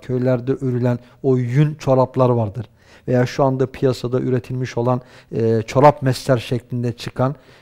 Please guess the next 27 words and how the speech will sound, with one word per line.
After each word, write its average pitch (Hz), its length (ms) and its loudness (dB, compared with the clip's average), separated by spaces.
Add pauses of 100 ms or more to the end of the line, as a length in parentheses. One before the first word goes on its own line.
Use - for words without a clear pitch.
(120)
e, 110 260 -4 (100)
kalın, 143 380 6 (540)
e, 123 120 -4
çoraplar 123 540 0
vardır. 117 420 -4 (760)
Bu 180 140 0
şekilde 113 680 2
suyu 156 320 2
altına 135 520 6
derhal 127 340 6
ulaştırmayacak. 160 840 -2 (380)
Hatta 123 640 4
bir 247 140 0
fersah 156 640 2
miktarı 131 640 2
yürümeye 156 580 0
de 254 60 2
mukavemetli 139 760 6
olacak. 107 380 -4 (420)
Bir 190 100 -2
fersakta, 160 880 2
e, 131 60 2 (600)
üç - 200 -6
mil, 135 220 2 (540)
e, 120 320 0
bir 165 100 2
mil 151 280 2